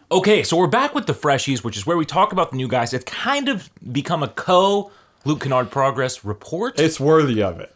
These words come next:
Speaker 1: It's worthy of it. It's one of those things, so i-, if you are not a regular listener of the show,
Speaker 2: Yeah.
Speaker 1: Luke Kennard is kind of a puzzling piece right now, and he's also just an asset that we have committed to long-term, and one of
Speaker 2: Yes.
Speaker 1: the few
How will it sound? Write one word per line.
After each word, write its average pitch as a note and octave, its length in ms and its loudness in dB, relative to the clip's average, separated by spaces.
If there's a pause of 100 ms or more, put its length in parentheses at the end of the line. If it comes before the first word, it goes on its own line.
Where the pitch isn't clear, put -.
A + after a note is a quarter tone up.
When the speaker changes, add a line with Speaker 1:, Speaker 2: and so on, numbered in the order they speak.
(100)
Speaker 1:
It's A#2 160 -6
worthy F#3 280 4
of B2 80 2
it. A2 140 -6
It's C#3 340 -2 (540)
one B3 160 0
of D#4+ 80 4
those C#4 100 2
things, A3+ 220 2
so F#3 300 0 (180)
i-, C3 40 -2 (140)
if - 280 -4
you C#3+ 440 0 (120)
are C3+ 100 2
not E3 200 2
a - 20 0
regular D3 320 0
listener C#3 260 -2
of B2 100 0
the A#2 60 -2
show, A#2 420 0
Speaker 2:
Yeah. A2 180 0
Speaker 1:
Luke A3 100 -2
Kennard G#3+ 340 2
is D3+ 300 -2
kind G#3+ 180 0
of G3 80 0
a D#3+ 60 0
puzzling C#3+ 580 -2
piece A2+ 260 -6
right G#2+ 200 -2
now, G#2 320 -2
and C3+ 100 -2
he's D3 140 -2
also G#3 240 0
just G3 280 -4
an G3 200 0
asset A3 440 -4
that D3 100 0
we D3 120 -4
have F#3 360 -4
committed F3+ 540 -2
to D3+ 280 -2
long-term, D#3+ 760 0
and D3 180 -4
one A#3 140 2
of B3+ 80 0
Speaker 2:
Yes. G3 80 -8
Speaker 1:
the F#3 100 -4
few A3 640 -4